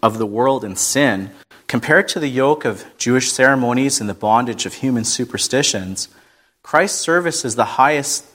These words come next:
is in the highest sense easy and light. His yoke is no more a burden than the feathers are to a bird. His commandments are not grievous, his ways are ways of pleasantness, and all his paths are peace."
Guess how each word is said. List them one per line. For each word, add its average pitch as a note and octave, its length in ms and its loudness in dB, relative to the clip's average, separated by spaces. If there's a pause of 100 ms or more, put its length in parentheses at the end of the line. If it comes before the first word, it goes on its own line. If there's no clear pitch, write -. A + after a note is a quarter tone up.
is A2+ 160 0
in C3+ 140 0
the A#2 80 0 (100)
highest E3 320 2
sense B2 380 -2
easy D#3+ 400 0
and A#2+ 120 -2
light. G#2 360 2 (640)
His C3 180 -2
yoke D#3+ 320 0
is C#3 140 -4
no C3 160 2
more D#3+ 200 0
a C#3+ 60 2
burden A#2 420 0
than G2+ 140 -2
the G2 60 -4
feathers A#2+ 480 2
are F#2+ 120 2
to - 200 -4
a F#2 40 -2
bird. G2 460 -2 (380)
His C3 140 0
commandments C#3+ 600 0
are A2+ 60 -2
not C3 260 4
grievous, A2 680 0
his G#2 200 -2
ways A2+ 380 2
are B2 100 -2
ways A#2 480 2
of - 220 -12
pleasantness, G2 840 0 (320)
and G#2 100 -8
all A#2 300 0
his C3 240 -8
paths A2+ 580 -2
are F#2+ 160 -6
peace." - 680 -6